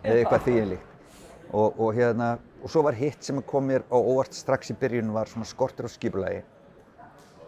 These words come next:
Og þessi kúltúr sem að kannski var í fótboltanum hér og er verið að reyna að breyta, það, það er að segja, menn, menn mættu of seint.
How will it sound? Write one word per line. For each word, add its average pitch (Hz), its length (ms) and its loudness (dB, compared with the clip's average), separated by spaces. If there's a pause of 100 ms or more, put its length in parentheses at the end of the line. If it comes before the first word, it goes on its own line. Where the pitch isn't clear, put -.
(120)
Og 104 200 2
þessi 104 200 -2
kúltúr 120 440 -6
sem 113 200 -2
að 107 80 -6
kannski 107 380 -6 (1500)
var 113 320 4
í 120 60 2
fótboltanum 110 540 2
hér 101 280 2
og 104 100 2
er 117 140 2
verið 113 220 2
að 110 160 2
reyna 110 180 0
að - 80 -12
breyta, 104 400 -4
það, 95 280 -2 (100)
það 113 80 -4
er 101 100 -2
að - 60 -12
segja, 101 160 -6 (1500)
menn, 107 300 -2 (100)
menn 110 400 0
mættu 110 340 -2
of 110 80 -6
seint. 90 340 -10